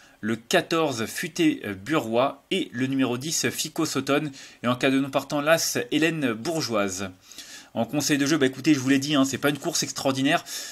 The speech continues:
Euh, maintenant, le numéro cinq, Fleur du Lupin, est en forme. Euh, ce parcours ne devrait pas lui poser de problème avant le coup, vu, euh, ce qu'elle a réalisé depuis le début,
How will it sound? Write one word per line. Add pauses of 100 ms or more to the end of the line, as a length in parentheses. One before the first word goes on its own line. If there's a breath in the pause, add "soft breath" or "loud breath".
(140 loud breath)
Euh,
maintenant, (160 loud breath)
le
numéro
cinq,
Fleur
du
Lupin, (140)
est
en
forme. (260 loud breath)
Euh,
ce
parcours
ne
devrait
pas
lui
poser
de
problème
avant
le
coup,
vu, (300 loud breath)
euh,
ce
qu'elle
a
réalisé
depuis
le
début,